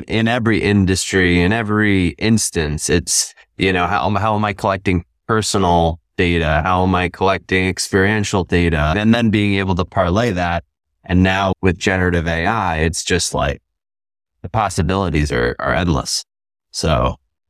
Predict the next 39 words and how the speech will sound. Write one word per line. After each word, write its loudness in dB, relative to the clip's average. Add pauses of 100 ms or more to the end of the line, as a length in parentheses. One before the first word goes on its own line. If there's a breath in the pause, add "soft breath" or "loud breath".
very 0
cool. -2 (100)
So 0
Niraj, 2
this -2
has 0
been, 2
like 0
I 2
said, -2
fantastic. -2 (1160)
Close 0
out -2
the -2
episode. 0
The, 2 (100)
the, -10 (460)
the -10 (180)
question 0
I 2
like 0
to -2
ask -4
everyone 2
is, 0 (320)
if -2
you 2
could -2
go 0
back -4 (400)
five, 0
ten, 0 (180)
even, 2 (240)
you 2
know, -4 (300)
fifteen 0
years 0
in 2
time, -2